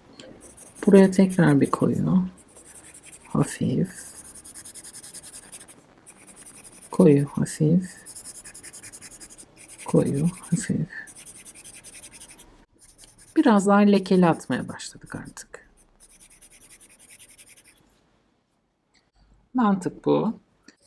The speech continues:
Yuvarladık. Bıraktık. Bakın. Böyle minik minik yuvarlaklar. Ya da bunun tam tersini. L harfi yapıyormuşsunuz gibi düşünün. Tombul L yapıyoruz. Şöyle düşünün mesela.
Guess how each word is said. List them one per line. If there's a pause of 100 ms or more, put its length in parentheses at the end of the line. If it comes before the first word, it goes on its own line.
(140)
Yuvarladık. (1900)
Bıraktık. (960)
Bakın. (2250)
Böyle
minik
minik
yuvarlaklar. (320)
Ya
da
bunun
tam
tersini. (1500)
L
harfi
yapıyormuşsunuz
gibi
düşünün.
Tombul
L
yapıyoruz.
Şöyle
düşünün
mesela.